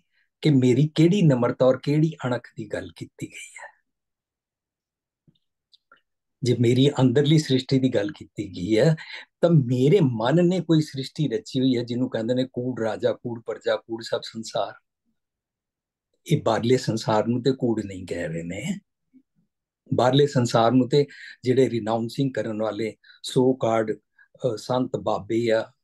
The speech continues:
ਜਿਹੜੇ ਬ੍ਰਹਮਚਾਰੀ ਸਨ, ਅਖੌਤੀ ਆਪਣੇ ਆਪ ਨੂੰ ਇਸ ਦੁਨੀਆ ਨੂੰ renounce ਕਰਕੇ, ਫੱਕੜ ਬਣ ਕੇ,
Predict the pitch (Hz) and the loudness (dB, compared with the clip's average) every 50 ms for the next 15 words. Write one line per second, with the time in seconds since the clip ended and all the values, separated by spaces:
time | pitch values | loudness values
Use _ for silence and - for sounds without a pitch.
0 | _ - 120 110 117 107 92 113 110 113 117 113 113 - 110 101 104 117 131 131 | _ -8 -6 -4 -6 -6 -4 -4 -4 -4 -4 -4 -6 -4 -4 -4 -2 -4 -4 -6
1 | - - - - 110 127 143 - - 110 - _ _ _ _ _ _ _ _ _ | -8 -12 -12 -8 -4 -4 -4 -4 -6 -10 -18 _ _ _ _ _ _ _ _ _
2 | _ _ _ _ _ _ _ _ _ _ - - - - - 131 127 123 - - | _ _ _ _ _ _ _ _ _ _ -20 -14 -10 -4 0 0 0 0 0 0
3 | - 127 120 110 - - 107 113 113 104 - - 113 113 117 113 107 101 101 107 | 2 2 2 0 -2 -2 -2 0 0 0 -2 -2 -2 -2 0 0 -2 -2 -4 -4
4 | 104 107 113 113 113 113 110 107 101 98 95 107 117 127 131 131 - - 110 101 | -4 -2 -2 0 0 0 0 0 -2 -4 -2 -2 0 0 0 -2 -2 -4 -4 -4
5 | - - - 113 95 - _ - - - - _ _ - 123 - _ - 135 123 | -4 -4 -6 -6 -6 -6 _ -20 -20 -20 -20 _ _ -8 -8 -4 _ 0 0 0
6 | - - _ _ _ _ - 98 101 117 110 104 107 - - 113 113 101 98 101 | 0 -4 _ _ _ _ -10 -4 -2 -2 -2 -2 -6 -6 -2 0 0 0 -2 -6